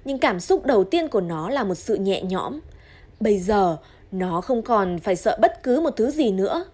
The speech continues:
Bản thân nó đã là một cái gì đó hết sức kinh hoàng rồi. Chẳng có một thứ gì trên đời ngoài một hiệp sĩ dám chiến đấu với nó, mà cũng không phải tất cả cái bọn hiệp sĩ ấy.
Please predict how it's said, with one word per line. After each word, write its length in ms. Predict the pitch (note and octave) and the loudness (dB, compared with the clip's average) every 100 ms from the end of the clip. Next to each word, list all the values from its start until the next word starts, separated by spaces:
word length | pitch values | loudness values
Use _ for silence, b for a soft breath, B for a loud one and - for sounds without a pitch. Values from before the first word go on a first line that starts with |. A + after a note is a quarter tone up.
| b b b b A#3+ | b b b b -4
Bản 160 | G#3 D#3 | -4 -2
thân 240 | G3+ G3+ | -4 -2
nó 280 | G3 F3+ A3+ | 0 -2 -2
đã 160 | B3 E4+ | -2 0
là 220 | E4 A3 | 2 0
một 160 | F#3 | -2
cái 180 | - F#3 | -2 -4
gì 200 | A#3 B3 | -2 -2
đó 220 | F3+ D#3+ | 0 0
hết 180 | G3+ F4 | 0 -2
sức 240 | - F#4+ - | 0 0 2
kinh 160 | C#4 | 2
hoàng 300 | B3 A3 F#3 | 4 2 0
rồi. 340 | E3 F#3+ F3 D3+ _ b b b b b | 0 2 2 -2 _ b b b b b
Chẳng 320 | - A3+ E3+ | -2 0 0
có 100 | G3 | 0
một 200 | A3 G3 - | 4 2 2
thứ 200 | F#3+ B3 | 0 2
gì 200 | C#4 G3+ | 0 0
trên 240 | D#4 D4+ | 0 2
đời 280 | B3+ G#3+ F3 B B - | 2 2 2 B B -4
ngoài 360 | G#3 G#3 F#3+ | 0 2 2
một 160 | F3+ F3 | 0 2
hiệp 180 | G3 F3 | 0 0
sĩ 400 | - C#4 E4 F4 B B | -6 -4 -2 -4 B B
dám 220 | G3+ G3 | -4 -2
chiến 200 | A3+ G#3+ | 0 4
đấu 200 | G3+ A3+ | 4 4
với 140 | C4+ | 2
nó, 380 | B3+ A3 G#3+ D#4+ - b b b b | 0 0 0 -4 -12 b b b b
mà 520 | G3+ G3+ F#3+ F3+ E3+ E3+ | -4 0 2 0 0 0
cũng 120 | B3 | 0
không 180 | F4 D4 | 0 0
phải 240 | D4+ F3 | 0 2
tất 240 | D4+ D#4+ | 2 2
cả 200 | D4 G#3 E3 | 0 0 0
cái 100 | G3 | 2
bọn 180 | A#3+ | 2
hiệp 180 | G#3+ G3 | 2 0
sĩ 220 | - B3 | -2 -2
ấy. 360 | - G3+ A3+ | 2 4 4